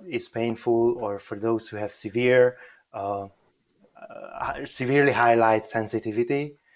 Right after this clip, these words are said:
they would naturally tend to hide from all lights.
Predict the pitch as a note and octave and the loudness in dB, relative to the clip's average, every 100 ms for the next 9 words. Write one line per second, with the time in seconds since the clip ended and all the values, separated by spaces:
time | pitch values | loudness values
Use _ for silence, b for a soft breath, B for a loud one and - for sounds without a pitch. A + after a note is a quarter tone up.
0 | _ _ _ C3 B2+ B2 A#2+ A#2+ B2 C3 | _ _ _ -6 2 2 4 2 2 2
1 | C3 C3 B2 B2 A#2+ A2+ G#2+ - G#2+ A2 | 2 0 2 0 -2 -6 -6 -6 -2 0
2 | A#2+ - A2 A2+ A2 A2 A#2+ C3 C#3 - | -2 -6 -10 -6 -4 0 2 2 -2 -12